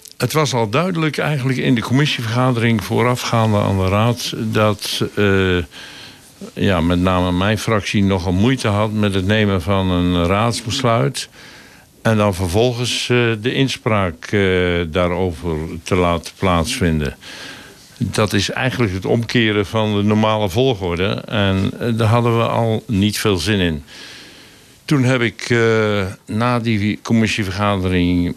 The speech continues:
eh, met verschillende fracties overleg gehad. En uiteindelijk, eh, heb ik besloten, in overleg uiteraard met de fractie, om een, eh, ordevoorstel in te dienen om het van de agenda af te voeren.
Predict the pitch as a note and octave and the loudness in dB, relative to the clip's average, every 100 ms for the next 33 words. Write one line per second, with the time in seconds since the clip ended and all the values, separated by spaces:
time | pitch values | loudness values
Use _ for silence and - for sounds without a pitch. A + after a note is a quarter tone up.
0 | - - - F#2 F#2+ F#2+ G2 - - F#2+ | -10 -6 0 2 4 2 2 -2 -4 -4
1 | - B2+ G#2 F2 E2 A2 F#2+ - F2+ F#2+ | 0 0 0 -2 -2 -2 -2 -2 -2 0
2 | F2+ E2+ F2 F2+ - E2+ D#2+ E2+ - - | 0 0 0 0 0 -2 0 -2 -4 -14
3 | - - - - - - G2 F#2+ F#2 G2 | -20 -20 -20 -20 -20 -4 0 0 0 0
4 | G#2 G2 F#2 - - F#2+ F#2 F2 F#2 F#2 | 2 0 -2 -4 -4 0 0 0 -2 -4
5 | F2+ F2 - G2+ F#2+ - F2+ E2 D2+ A#2+ | -4 -6 0 0 0 0 0 0 -4 -12
6 | - - - - - F2+ E2+ D#2 D2+ E2+ | -18 -16 -18 -18 -6 0 2 0 0 -2
7 | E2 - D#2+ E2 E2+ D#2+ E2 D#2+ - - | -2 -2 -2 -2 0 0 2 0 -2 0
8 | G2+ F2+ - G#2 C#3 - C#3+ A2+ G2+ G#2 | 0 -2 -4 -4 -4 -4 0 2 2 0
9 | - G2+ G2 F#2 F#2+ F#2+ F#2 F#2 A#2+ B2+ | 0 0 2 0 2 2 2 0 0 0
10 | G2 G#2+ G2+ - F#2+ F#2 F2 E2 F2 F2+ | -2 -2 -4 -2 -2 0 -2 -4 -4 0
11 | F2 F2+ G2 G2 - G2 E2+ E2 F2 F2+ | 0 0 -2 -2 0 0 0 0 2 2
12 | F2 E2 D#2 D#2+ - G2 - B2 A2 A2+ | 2 2 0 -6 -4 -4 -2 -2 -2 -2
13 | F2+ | -2